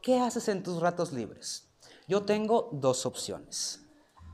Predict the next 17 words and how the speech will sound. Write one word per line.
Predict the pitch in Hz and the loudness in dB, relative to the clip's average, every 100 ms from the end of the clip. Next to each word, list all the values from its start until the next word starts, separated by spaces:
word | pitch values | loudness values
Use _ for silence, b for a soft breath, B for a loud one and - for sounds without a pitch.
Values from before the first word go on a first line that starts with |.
| - | 2
Hablarle | 156 156 180 196 220 233 233 | 4 6 8 10 10 6 4
de | 220 | 2
lo | 175 143 | 2 0
que | 147 | -2
me | 135 123 | -2 -4
apasiona, | 120 120 - - 135 147 156 131 | -4 -4 -4 -2 0 2 0 -2
de | 117 | -2
lo | 117 131 | -4 -4
que | 151 | -4
realmente | 135 151 165 196 208 196 202 196 202 | 0 4 6 6 2 0 -2 -2 -2
me | 185 131 | 0 0
da | 135 156 | 2 2
gusto, | 151 151 170 - - 143 | 0 -2 -4 -6 -4 -4
me | 123 131 135 | -2 -4 0
llena | 147 185 214 | 4 4 4
de | 180 131 | 2 2
vida, | 170 208 247 302 | 2 4 4 4